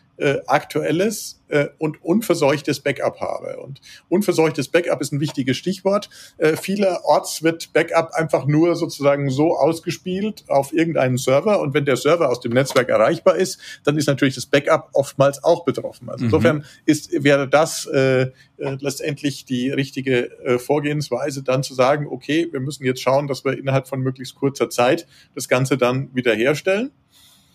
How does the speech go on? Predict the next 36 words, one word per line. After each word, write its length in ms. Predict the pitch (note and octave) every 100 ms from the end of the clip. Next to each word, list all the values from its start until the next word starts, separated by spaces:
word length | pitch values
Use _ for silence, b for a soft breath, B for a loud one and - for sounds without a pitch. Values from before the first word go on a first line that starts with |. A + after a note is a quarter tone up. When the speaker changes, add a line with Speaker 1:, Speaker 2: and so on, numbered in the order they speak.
| b b b b b -
Speaker 1:
Äh, 260 | F3 D#3+
wenn 120 | D3 G3+
das 180 | F3+
nicht 200 | A3+ B3+
gelingt, 560 | F3+ D#3 F3+ C4+ C4+ - F3+
äh, 280 | E3 E3+ E3+
dann, 400 | D3 D#3+ F#3 F#3 -
äh, 300 | - D#3 D#3 D3+
bin 160 | F3 G3+
ich 140 | G#3+
mehr 140 | D3 D3+
oder 140 | E3+
weniger 320 | D#3+ E3+ D#3+
auf 140 | C3+ C3+
Gedeih 300 | C3+ B2 E3
und 120 | D#3+
Verderb 380 | C#3+ B2+ C3+ -
den 100 | C#3
Verbrechern 460 | C3+ B2+ B2+ C3
ausgeliefert, 720 | A2 B2 - F3+ G#3 G#3 A3 A3
so, 420 | D3+ C#3 C3 -
äh, 80 | C#3
ungern 420 | - D#3 F3 C#3+
ich 80 | B2+
das 180 | A#2+ -
sage, 520 | A2 A2 D#3 F#3+ -
dann, 320 | C3 B2+ D3 -
äh, 160 | B2+ B2+
bleibt 340 | - D3 -
wohl 180 | C#3 C3+
nichts 200 | C3+ -
anderes 320 | B2+ B2 C3
übrig, 480 | C#3+ C3+ D#3 D#3+ -
als 220 | B2 B2
zu 120 | -
bezahlen. 680 | _ - G#2+ G#2+ D#3+ A3 A#3